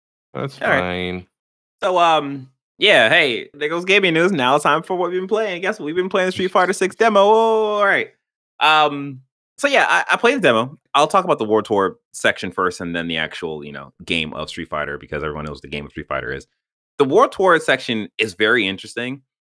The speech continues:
Speaker 2: Um, so you get to use a, a create a character engine to build out your, your perfect Street Fighter character, and I think it does a really
Speaker 1: It is very in-depth.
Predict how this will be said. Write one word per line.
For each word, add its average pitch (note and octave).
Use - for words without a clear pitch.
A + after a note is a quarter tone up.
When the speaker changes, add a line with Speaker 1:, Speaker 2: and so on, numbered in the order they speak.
Speaker 2:
Um, A2
so -
you D3+
get F#3
to C#3+
use B2+
a, A#2
a G#2
create B2
a A2+
character G2
engine F#2
to G2+
build G2
out F#2+
your, F2
your F2+
perfect G2
Street -
Fighter F2
character, E2+
and A#2+
I C3+
think F#3
it C#3+
does C3
a G2+
really F#2+
Speaker 1:
It -
is C3+
very G2+
in-depth. F2